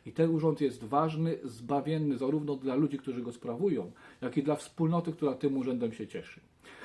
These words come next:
Zatem pozdrawiam serdecznie wszystkich diakonów, stałych i niestałych, tych, którzy są diakonami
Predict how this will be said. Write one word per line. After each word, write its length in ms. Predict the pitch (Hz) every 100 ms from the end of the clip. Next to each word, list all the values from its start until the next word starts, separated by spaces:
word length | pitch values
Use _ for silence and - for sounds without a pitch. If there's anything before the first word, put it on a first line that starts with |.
| -
Zatem 340 | 135 160 185 170
pozdrawiam 640 | - 170 156 190 190 175
serdecznie 520 | 165 147 160 160 160
wszystkich 580 | 139 185 180 170 127 120
diakonów, 800 | 123 156 160 151 107 92 - - - - - -
stałych 920 | - - - - 180 180 165 156 -
i 120 | 131
niestałych, 720 | 120 160 165 - 160 175 175 - - - - -
tych, 160 | 170 170
którzy 240 | 165 147
są 240 | 143 160
diakonami 720 | 147 151 - 147 143 143 123